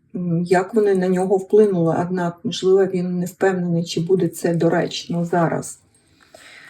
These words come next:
Перевернута дев'ятка кубків — це про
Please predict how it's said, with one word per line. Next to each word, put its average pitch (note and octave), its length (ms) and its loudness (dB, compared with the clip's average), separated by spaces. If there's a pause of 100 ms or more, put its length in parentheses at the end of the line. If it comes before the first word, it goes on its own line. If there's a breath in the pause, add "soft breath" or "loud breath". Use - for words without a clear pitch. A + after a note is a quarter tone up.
(200 loud breath)
Перевернута A3 680 4
дев'ятка G#3 540 2
кубків — G#3 760 2
це G3 380 0
про F#3 680 0